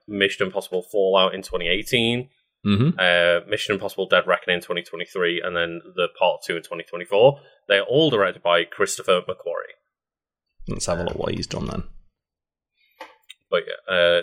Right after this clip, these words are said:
Speaker 1: the
Speaker 2: Oh,
Speaker 1: first
Speaker 2: he
Speaker 1: thing
Speaker 2: does
Speaker 1: that
Speaker 2: not, he
Speaker 1: comes
Speaker 2: does
Speaker 1: up
Speaker 2: not
Speaker 1: here,
Speaker 2: look
Speaker 1: The
Speaker 2: happy.
Speaker 1: Usual Suspects. It's like, Usual Suspects, okay.
Speaker 2: Oh, he did
Speaker 1: Uh,
Speaker 2: Jack Reacher as well, which I,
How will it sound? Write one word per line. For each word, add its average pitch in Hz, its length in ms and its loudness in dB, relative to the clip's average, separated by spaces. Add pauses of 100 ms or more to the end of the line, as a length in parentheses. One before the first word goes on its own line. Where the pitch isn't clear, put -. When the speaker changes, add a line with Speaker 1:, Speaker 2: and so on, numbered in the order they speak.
(120)
Speaker 1:
the 92 60 -4
Speaker 2:
Oh, - 0 -
Speaker 1:
first 104 240 6
Speaker 2:
he 107 40 6
Speaker 1:
thing 107 100 4
Speaker 2:
does 101 80 2
Speaker 1:
that - 20 4
Speaker 2:
not, 107 100 4
he 104 120 4
Speaker 1:
comes - 40 2
Speaker 2:
does - 100 2
Speaker 1:
up 98 80 4
Speaker 2:
not - 20 6
Speaker 1:
here, 92 100 6
Speaker 2:
look 92 120 2
Speaker 1:
The 98 60 2
Speaker 2:
happy. 95 140 0
Speaker 1:
Usual 92 320 -2
Suspects. - 680 0 (1600)
It's - 60 -14
like, 98 200 -4
Usual 135 280 -8
Suspects, 139 520 -6
okay. 185 320 0 (1160)
Speaker 2:
Oh, 214 100 4
he 147 60 4
did 143 100 2
Speaker 1:
Uh, - 40 -2
Speaker 2:
Jack 135 160 4
Reacher 113 220 -2
as 92 80 -2
well, 90 120 4
which 87 100 -2
I, 98 80 4